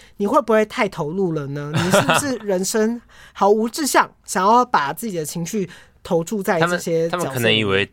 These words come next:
Speaker 2: 这个人真的就是这样，他不知道有一些就是，他，这，他，他不觉得这是秀，或是他不觉得有一些剪辑成分在里面，他就觉得，“哦，这个人就这样，我就是讨厌这个人。”
Speaker 1: 可是我觉得看太认真的人很，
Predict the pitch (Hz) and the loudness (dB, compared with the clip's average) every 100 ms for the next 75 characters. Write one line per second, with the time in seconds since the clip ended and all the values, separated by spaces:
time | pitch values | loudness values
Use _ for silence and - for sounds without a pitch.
0 | _ - 120 90 95 127 120 95 98 92 | _ -4 -2 -2 -2 -2 -2 -4 -4 -4
1 | 98 92 92 107 120 110 113 110 87 87 | -2 -2 -2 -4 -4 0 0 0 -4 -6
2 | 101 92 90 95 92 92 87 _ _ - | -4 -4 -4 -10 -10 -10 -10 _ _ -18
3 | 127 135 - - - 131 131 135 90 87 | -12 -12 -6 -6 -2 -4 -4 -6 -6 -6
4 | 104 98 98 - 92 85 98 95 90 98 | -8 -6 -8 -4 -4 -4 -8 -8 -8 -8
5 | 98 98 104 107 101 101 - - 87 80 | -6 -12 -10 -10 -10 -10 -12 -12 -14 -14
6 | - 90 90 90 - - - 101 98 - | -18 -16 -12 -12 -12 -16 -12 -10 -8 -8
7 | 85 - 143 175 170 135 143 139 139 139 | -10 -2 -2 -2 -4 -4 -6 -6 -4 -4
8 | 113 101 175 180 - 113 120 117 87 - | -4 -4 -2 -4 -2 -4 -2 -8 -8 -12
9 | _ - 269 359 214 180 180 - 247 240 | _ -8 0 2 2 0 0 -2 -2 -2
10 | 240 220 196 190 156 131 127 - _ _ | 0 0 0 -2 -4 -8 -10 -14 _ _
11 | - 165 | -10 -10